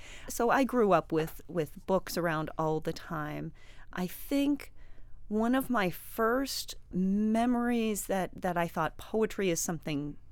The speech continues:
special was my dad reading Alice in Wonderland to me. And, you know, you get to the Jabberwocky and you get to some of these different portions where, like, in the Jabberwocky,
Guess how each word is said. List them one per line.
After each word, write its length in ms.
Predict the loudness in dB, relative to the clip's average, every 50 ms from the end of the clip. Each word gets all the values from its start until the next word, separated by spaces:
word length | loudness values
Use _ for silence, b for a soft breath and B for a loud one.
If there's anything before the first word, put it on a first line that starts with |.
| -16 -14 -14 -14 -14 -14 -16 -14 -14 -14 -10 -8
special 560 | -4 -2 -2 -2 -2 -2 -4 -4 -4 -4 -8 B B B B B B B B B B
was 680 | -4 2 4 6 6 6 6 4 4 2 2 0 -2 -6 -8 -4
my 200 | -4 -2 -2 -2
dad 580 | -2 -2 0 0 2 2 2 2 2 2 2 0 -4
reading 580 | -4 -6 -2 -2 0 2 2 2 2 0 0 0
Alice 340 | 0 0 0 0 0 -2
in 160 | -2 -2 0 0
Wonderland 600 | 0 -2 -2 -2 -4 -6 -6 -6 -6 -6 -6 -8
to 120 | -6 -6 -6
me. 320 | -6 -4 -6 -8 -10 -12 -12 b b b b b b b b b 0
And, 400 | 2 2 4 4 4 2 2 0
you 100 | 0 0
know, 80 | 0 2
you 140 | 0 0 0
get 200 | 0 -2 -2 0
to 100 | 0 0
the 100 | 0 0
Jabberwocky 1040 | 0 2 2 2 2 2 0 0 0 0 -4 -4 -4 -6 -6 -6 -6 -6 -6 -6 -8 b b b b b b
and 140 | b 2 4
you 80 | 4 2
get 300 | 2 2 2 2 2 2
to 380 | -2 -4 -2 0 0 0 0 -2 -4
some 300 | -4 2 4 4 4 4
of 160 | 2 0 -2
these 180 | -4 -4 -2
different 480 | 0 -2 -2 0 2 0 0 0 -2 -8 -10 -12 -10 -10 -10 -12 -12 -12 -12
portions 680 | -2 2 2 4 4 2 0 0 0 0 -2 -2 -4 -8 B B B B B
where, 260 | B 4 6 6 8 8
like, 200 | 6 4 4 4
in 160 | 4 4 4
the 60 | 4
Jabberwocky, 960 | 4 4 4 4 6 6 6 6 6 2 0 0 -2 -2 -4 -4 -4 -4 -6